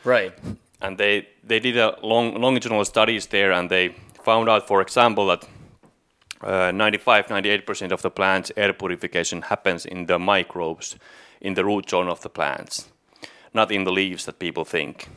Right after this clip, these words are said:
Speaker 1: Yeah, that's 'cause that's the common conception,
Speaker 2: It
Speaker 1: right?
Speaker 2: is.
Speaker 1: That, that
Speaker 2: It
Speaker 1: the, the
Speaker 2: is.
Speaker 1: greener the leaves,
Speaker 2: Yeah.
Speaker 1: and the more, the more leaves, the better, because the
Speaker 2: Yeah.
Speaker 1: leaves are the ones that purify air. Wrong. So, so,
Speaker 2: So
Speaker 1: okay, so this is a myth. So the actual purification happens in the roots.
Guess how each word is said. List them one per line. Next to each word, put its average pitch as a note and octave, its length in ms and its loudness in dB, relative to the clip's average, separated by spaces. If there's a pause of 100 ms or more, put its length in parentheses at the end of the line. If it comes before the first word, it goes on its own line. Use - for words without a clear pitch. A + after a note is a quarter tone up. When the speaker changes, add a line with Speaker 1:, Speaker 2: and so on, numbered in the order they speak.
(200)
Speaker 1:
Yeah, C#3+ 160 6
that's D3+ 280 2
'cause D3 180 -4
that's F3 180 8
the F3 60 -8
common D3+ 420 2
conception, C#3+ 460 4
Speaker 2:
It A2+ 40 6
Speaker 1:
right? A2+ 140 8
Speaker 2:
is. A#2 60 2
Speaker 1:
That, C3+ 260 6
that D3 140 8
Speaker 2:
It - 20 2
Speaker 1:
the, G3+ 120 6
the E2+ 60 2
Speaker 2:
is. C#3 60 -2
Speaker 1:
greener G3+ 320 6
the F#3+ 160 4
leaves, F3+ 580 6 (200)
Speaker 2:
Yeah. D3+ 280 8
Speaker 1:
and D3 140 6
the D3+ 60 -2
more, E3 520 12
the D3 280 0
more E3+ 420 12
leaves, E3 380 4
the B2+ 80 -8
better, D#3+ 420 10
because C3 360 0
the A#2+ 100 2
Speaker 2:
Yeah. G#2+ 80 6
Speaker 1:
leaves D3 240 4
are C#3 120 6
the B2 100 0
ones C3 180 2
that B2+ 80 -4
purify C3 600 4 (300)
air. A2+ 420 6
Wrong. A#2+ 600 10
So, F3+ 320 6
so, G3+ 160 -2
Speaker 2:
So B2+ 220 8
Speaker 1:
okay, A3+ 280 4
so E3+ 160 2
this F#3 160 0
is F#3+ 80 -4
a G3 40 -4
myth. - 360 0 (200)
So F3+ 180 4
the E3+ 160 4
actual A3 300 4
purification G3+ 600 0
happens F#3+ 460 -2
in D#3+ 300 -2
the G3+ 100 -2
roots. - 340 -4